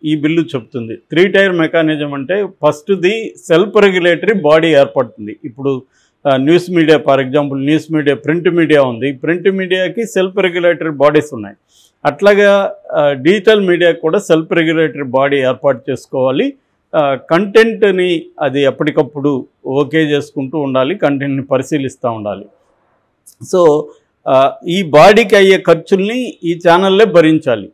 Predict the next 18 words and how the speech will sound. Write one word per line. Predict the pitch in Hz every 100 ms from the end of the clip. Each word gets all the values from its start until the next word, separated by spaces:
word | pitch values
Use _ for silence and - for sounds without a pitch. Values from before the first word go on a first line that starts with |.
| _ 135
అంటే | 147 175
మనం | 156 156 170 170 92
ఇప్పుడు | 127 151 151 147
మన | 143 143 143
Red | 143 143 139
Channel | 165 160 151
ఉంది, | 135 123
Red | 135 127 127
టీవీ. | 131 139 - _ _ _ -
Red | 156 156
టీవీ | 208 220 220 226 208 -
ఈ | 156
బాడీకి | 156 156 165 175 170 165 175 170 175 - - -
కొంత | 160 151 151
డబ్బులు | 151 143 160
పే | 151
చేయాల్సి | 151 143 135 120 -
ఉంటది. | 113 101 95